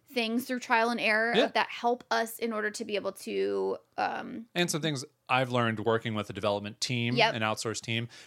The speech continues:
Speaker 2: I do wanna touch on the utility versus info product thing,
Speaker 1: Yep.
Speaker 2: which I think is really,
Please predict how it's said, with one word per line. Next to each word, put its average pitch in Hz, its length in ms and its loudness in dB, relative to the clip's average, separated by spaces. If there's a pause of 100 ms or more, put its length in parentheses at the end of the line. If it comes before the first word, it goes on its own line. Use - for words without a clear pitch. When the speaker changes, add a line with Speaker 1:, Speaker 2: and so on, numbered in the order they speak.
(100)
Speaker 2:
I 135 80 0
do 151 140 4
wanna 180 140 2
touch 156 220 2
on 147 80 0
the 135 80 -2
utility 127 480 0
versus 107 380 -2
info 104 240 -2
product 143 340 0
thing, 160 120 2
Speaker 1:
Yep. 214 100 4
Speaker 2:
which 285 80 0
I 120 40 0
think 113 160 -4
is 95 120 -6
really, 101 400 -2